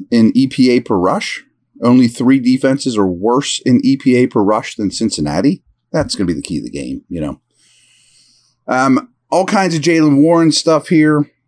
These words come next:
But I'm not gonna tell you it because it's in my article, and I told you it the other day. Um, against the Browns last week, though, Najee was stopped at or behind the line of scrimmage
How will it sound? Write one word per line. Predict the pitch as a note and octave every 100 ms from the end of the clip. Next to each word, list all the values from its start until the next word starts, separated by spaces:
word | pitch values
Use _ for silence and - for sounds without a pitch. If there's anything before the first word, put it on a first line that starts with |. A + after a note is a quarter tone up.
| _ _ _ _ _ _ -
But | A#2+
I'm | A#2
not | C3 C3
gonna | A2+
tell | D3 C3+
you | C3
it | B2+ -
because | A2 A#2
it's | G#2+ A2
in | G2+
my | F#2+
article, | A#2 B2 A#2+ A#2 A2+
and | G#2 F#2+
I |
told | F2 G#2 F#2
you | F#2
it | F2+
the | F2+
other | D#2+
day. | - C#3+ C#3 C3+ - _ _ _ _ _ _ _ _ _ -
Um, | A#2 A#2 A#2 G#2 - - - _ _ _ _ _ _ _ _ _ _ _ _ _ _ _ _ _ _ _ _ _ _ _ -
against | C3 G#3+ -
the |
Browns | A#2+ A#2+ C#3 C#3+ G#2+
last | G#2 F#2+ -
week, | G2 F#2
though, | G2+ F#2+
Najee | F#2+ G#2 B2+ E3+ E3 D#3 C3+
was | A#2+ A2+ -
stopped | - B2+ A#2+ - -
at | A2+ A2 -
or | A2+
behind | F2+ - A2 A2
the | F#2+
line | F2+ G2 F#2
of | -
scrimmage | - G2 F2+ D#2 C#2+